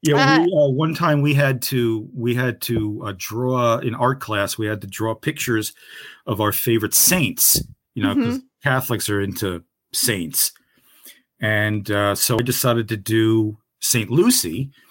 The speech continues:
Speaker 1: and I drew her holding a switchblade. Um,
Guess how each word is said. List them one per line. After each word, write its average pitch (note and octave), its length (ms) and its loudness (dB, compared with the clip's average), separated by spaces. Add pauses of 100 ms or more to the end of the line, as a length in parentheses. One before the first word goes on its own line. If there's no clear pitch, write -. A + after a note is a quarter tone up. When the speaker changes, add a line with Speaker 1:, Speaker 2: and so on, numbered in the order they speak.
(360)
Speaker 1:
and A2+ 160 2
I A2 80 2
drew C3+ 320 2
her C3 300 4
holding B2+ 320 2
a G#2 40 -4
switchblade. A2 680 -2 (1000)
Um, G2+ 480 0